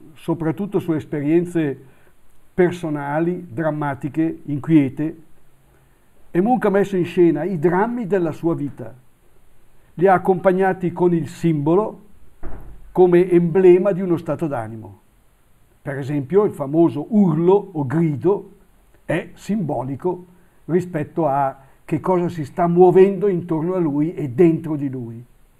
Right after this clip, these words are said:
Quindi può essere considerato un simbolista.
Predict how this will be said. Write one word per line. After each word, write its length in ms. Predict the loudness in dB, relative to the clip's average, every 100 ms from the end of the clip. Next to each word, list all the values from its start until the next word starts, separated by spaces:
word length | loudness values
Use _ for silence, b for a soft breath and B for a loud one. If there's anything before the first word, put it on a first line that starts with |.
| _ _ _ b b b -6
Quindi 400 | -4 -2 -2 -2
può 260 | -4 0 0
essere 320 | 0 -2 -4
considerato 880 | -4 -4 -4 -4 -4 -4 -2 -2 -2
un 300 | -2 -2 -6
simbolista. 840 | -4 0 2 2 -2 -10 -18